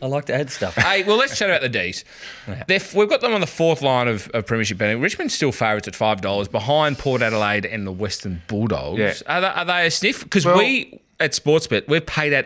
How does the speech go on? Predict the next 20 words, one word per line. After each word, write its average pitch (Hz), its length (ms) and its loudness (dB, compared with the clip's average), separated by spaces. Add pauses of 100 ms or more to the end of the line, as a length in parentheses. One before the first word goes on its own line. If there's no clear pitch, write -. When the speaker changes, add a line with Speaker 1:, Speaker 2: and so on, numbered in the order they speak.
(120)
Speaker 2:
early. 123 180 2
Speaker 3:
I 107 40 0
know. 110 180 2
Speaker 2:
We 180 140 4
have 196 160 0
already 180 380 2
paid 165 380 -2
out 151 180 4
on 147 100 -2
the 127 100 0
Demons 139 460 0
to 131 120 -4
win 131 440 0
the 117 100 -2
premiership. 127 640 0 (460)
Speaker 3:
Well, 170 140 4
I 180 40 4
don't 220 220 4
think 160 180 -2
they, 110 220 -2